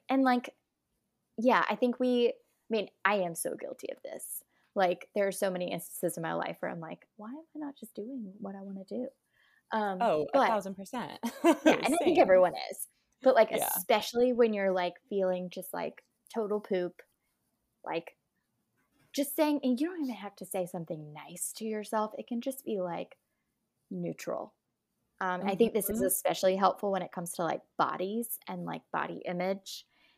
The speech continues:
Speaker 1: and, like, how you feel about yourself. It's like, you don't need to be like, "Oh, I, I hate the whole, like,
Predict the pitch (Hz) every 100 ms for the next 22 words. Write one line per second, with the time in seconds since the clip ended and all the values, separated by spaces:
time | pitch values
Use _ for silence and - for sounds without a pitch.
0 | _ 175 175 165 156 160 - _ _ _
1 | _ _ - 185 175 170 160 160 - 185
2 | 190 190 - - 175 - - - _ _
3 | - 269 262 240 226 226 214 208 - 285
4 | 302 285 269 220 - _ _ 220 226 247
5 | 254 233 208 208 185 180